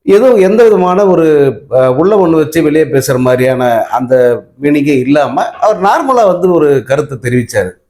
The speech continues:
ஆனா அடுத்த நாள் வந்து அந்த கருத்தை வந்து மிகப்பெரிய ஒரு சர்ச்சையா மாத்த-, மாத்துனாங்க, அஹ், கர்நாடகாவில் இருக்கிற சில கூலி கும்பல். ஏன் அவங்கள கூலி கும்பல்னு சொல்றேன்னா, அங்க இருக்கிற ஒரு நண்பர் சொன்னாரு,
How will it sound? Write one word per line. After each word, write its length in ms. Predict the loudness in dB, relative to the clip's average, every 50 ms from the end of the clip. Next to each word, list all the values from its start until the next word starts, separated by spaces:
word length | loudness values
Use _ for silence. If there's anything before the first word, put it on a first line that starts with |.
| _ _ _ _ _
ஆனா 200 | -6 -4 -2 0
அடுத்த 320 | 0 0 0 0 -2 -2 -2
நாள் 180 | 0 0 0
வந்து 540 | 0 0 0 0 0 0 2 2 0 0 -2 -2
அந்த 280 | -2 -2 0 -2 -2
கருத்தை 400 | -2 -2 -4 -4 -2 0 -2 0
வந்து 200 | 0 0 -2 -2
மிகப்பெரிய 600 | -2 -2 -2 -2 -2 -4 -2 -2 0 0 0 2
ஒரு 260 | 0 0 0 -2 -4 -4 -6
சர்ச்சையா 420 | -6 -6 -6 -6 -4 -2 -2 0 -2 -2 -4
மாத்த-, 360 | -4 -6 -6 -4 -6 -8 -6 -4
மாத்துனாங்க, 640 | -4 -6 -4 -4 -6 -6 -4 -2 0 0 0 0 0 -2 -6 -16 _ _ _ _ _ _ -4
அஹ், 100 | -4 -2
கர்நாடகாவில் 680 | -2 -2 -2 0 0 0 0 0 0 0 0 0 0 0
இருக்கிற 600 | 0 -2 -2 -2 -2 0 0 0 0 -2 -6 -8 -12
சில 520 | -14 -6 -2 0 0 2 2 0 0 -2 -4 -6
கூலி 280 | -2 -2 0 0 0 0
கும்பல். 340 | 0 0 0 0 -2 -6 -8 _ _ _ _ _ _ _ _ _ _ _ _ _ _ -2
ஏன் 240 | 0 2 2 2 2
அவங்கள 300 | 2 0 0 0 -2 0
கூலி 280 | 0 0 2 2 0
கும்பல்னு 380 | 0 0 0 0 -2 -2 0 -2
சொல்றேன்னா, 720 | -2 -2 0 0 0 0 0 0 0 -2 -4 -6 -8 -12 _ _ -4
அங்க 220 | -2 0 0 2
இருக்கிற 340 | 0 0 0 0 0 2 2
ஒரு 300 | 2 2 2 2 0 0
நண்பர் 380 | 0 0 0 0 0 -2 -2 -2 -4
சொன்னாரு, 520 | -2 0 0 0 0 0 0 0 0